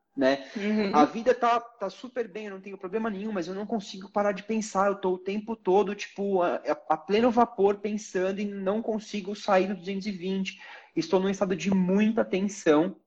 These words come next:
Speaker 1: tá? É, então, isso é, é o que vai diferenciar uma coisa da outra,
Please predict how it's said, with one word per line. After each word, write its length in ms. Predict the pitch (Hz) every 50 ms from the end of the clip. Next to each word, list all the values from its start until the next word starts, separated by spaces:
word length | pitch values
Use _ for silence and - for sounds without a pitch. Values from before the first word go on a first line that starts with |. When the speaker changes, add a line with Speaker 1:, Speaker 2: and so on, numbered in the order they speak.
| _ _
Speaker 1:
tá? 340 | - 127 120 135 165 185 - - - _ _ _ _ _ _ _ _ _ _ _ _ _ _ _ _ _ -
É, 480 | 147 143 143 139 143 143 139 139 135 143
então, 400 | 143 135 - 156 151 160 165 160
isso 520 | 165 165 160 - - 180 175 180 - - _
é, 1040 | 139 135 135 135 135 135 135 131 131 131 131 127 127 127 127 127 127 123 123 - -
é 80 | 151 151
o 40 | 147
que 140 | 147 - 147
vai 160 | 165 151 156
diferenciar 580 | - - - 151 156 160 156 - - 147 139 147
uma 140 | 147 147 147
coisa 300 | - - 147 135 139 131
da 160 | - 131 127
outra, 440 | 120 117 120 131 - - 175 208